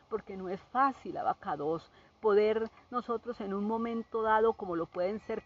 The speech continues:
cada uno de los que están aquí conectados, Padre, ser los pies tuyos, la boca tuya, las manos tuyas, Padre, para dirigirnos a alguien quien tiene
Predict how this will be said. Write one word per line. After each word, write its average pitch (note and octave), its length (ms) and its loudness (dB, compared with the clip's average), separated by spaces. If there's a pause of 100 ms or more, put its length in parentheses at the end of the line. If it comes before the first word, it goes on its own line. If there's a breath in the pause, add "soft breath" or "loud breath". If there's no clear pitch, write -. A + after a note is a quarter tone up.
cada A3 260 2
uno A#3 240 2
de G3+ 80 -2
los E3+ 160 -4
que F3+ 80 -16
están E3 220 -10
aquí F#3 160 -10
conectados, F3 720 -4
Padre, F#3 380 -4 (360 soft breath)
ser F#3 160 0
los D3 260 -6
pies A#3+ 320 0
tuyos, F3+ 380 -10
la C3+ 140 -4
boca A3+ 320 0
tuya, F3+ 380 -8
las B2 200 -8
manos A#3 420 -4
tuyas, F#3 340 -8 (100)
Padre, G3+ 380 0 (260 loud breath)
para E3 220 2
dirigirnos G#3+ 720 2 (160)
a G3+ 320 12
alguien D#3 460 2 (220 soft breath)
quien F3+ 200 -2
tiene F#3 360 -2